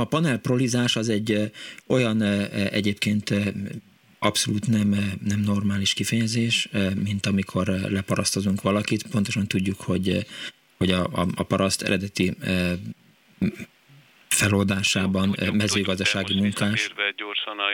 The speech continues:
Speaker 2: izére, a, a, a lakótelepre,
Speaker 1: Igen.
Speaker 2: meg a panel, az még egyszer mondom, sok tízezer, hát, ember számára jelentett egy emberhez méltó lakhatás, nem a, izé, a,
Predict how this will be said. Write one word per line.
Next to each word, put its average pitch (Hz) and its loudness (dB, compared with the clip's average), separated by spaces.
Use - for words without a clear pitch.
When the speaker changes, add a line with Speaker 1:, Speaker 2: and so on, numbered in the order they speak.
Speaker 2:
izére, 104 -2
a, 98 -6
a, 95 -8
a - -2
lakótelepre, 110 0
Speaker 1:
Igen. 139 2
Speaker 2:
meg 92 -6
a 101 -8
panel, 120 2
az 98 -2
még 107 -6
egyszer 92 -6
mondom, 98 -6
sok 107 -4
tízezer, 90 -2
hát, - -6
ember 101 0
számára 95 0
jelentett 95 -2
egy 95 -2
emberhez 92 0
méltó 92 -4
lakhatás, 101 0
nem 101 -4
a, 87 -4
izé, 90 -2
a, - -6